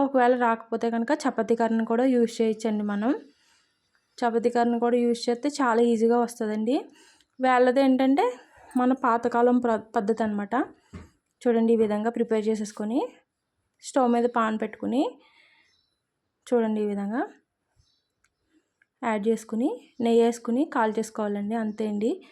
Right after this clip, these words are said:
భక్ష్యాలు రెడీ అయిపోతే బొబ్బట్లు చాలా ఈజీగా, ఎంతో ఈజీగా చేసేసుకోవచ్చండి. మీరు కూడా ట్రై చేయండి. Thank you for watching my video. Thank you. Please like and share చేయండి. Thank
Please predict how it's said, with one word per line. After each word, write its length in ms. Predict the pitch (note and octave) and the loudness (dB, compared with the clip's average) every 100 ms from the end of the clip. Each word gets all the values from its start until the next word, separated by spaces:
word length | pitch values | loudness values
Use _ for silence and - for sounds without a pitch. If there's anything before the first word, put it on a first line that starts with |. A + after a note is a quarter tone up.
| _ _ _ _ _ | _ _ _ _ _
భక్ష్యాలు 420 | A3+ A3+ - A#3 A3+ | -4 -2 0 2 2
రెడీ 160 | A3 | 2
అయిపోతే 420 | G#3+ G#3+ A3 G#3+ G#3+ D#4+ - _ _ _ _ _ _ | 0 -2 -6 -4 -4 -4 -6 _ _ _ _ _ _
బొబ్బట్లు 480 | A#3+ G#3+ A3+ A3+ B3 B3+ | -2 0 0 0 -4 -2
చాలా 240 | G#3+ A3 A#3+ | 0 2 2
ఈజీగా, 260 | A3 A3 A#3 - _ - | 0 0 -2 -4 _ -2
ఎంతో 200 | A#3 A#3 B3+ B3 | 0 4 4 4
ఈజీగా 340 | A#3 A#3 B3 B3+ | 2 0 0 2
చేసేసుకోవచ్చండి. 760 | B3 A#3 A#3 - A3+ A3 A3 A3+ | 0 0 -6 -4 -4 -2 -2 0
మీరు 140 | A3 G#3+ G#3+ | 0 -2 -4
కూడా 140 | A3 B3 | -2 -2
ట్రై 160 | A#3 G#3+ G#3+ | -2 -2 -2
చేయండి. 320 | A3 G#3+ C4+ G4+ - | -4 -2 -2 -2 -2
Thank 220 | A3 G#3 | -4 -2
you 60 | A3 A#3 | -4 -2
for 100 | A3+ G#3+ | -4 -2
watching 280 | G3+ G3+ A3+ | -4 -4 -2
my 80 | A3 G#3 | -2 -2
video. 180 | G#3 A#3+ C4 | -2 -4 -4
Thank 220 | A3+ G#3 G#3 | -6 -6 -4
you. 100 | B3+ A4+ - - - _ | -4 -4 -8 -20 -20 _
Please 260 | - B3+ A#3+ A#3+ | 0 2 4 2
like 200 | A3+ A#3+ | 2 2
and 100 | C4 C#4 | 2 2
share 180 | A3+ G#3+ | 0 0
చేయండి. 280 | G#3 G3 - _ - | -4 -4 -8 _ -4
Thank 220 | A3 G#3 | -2 -2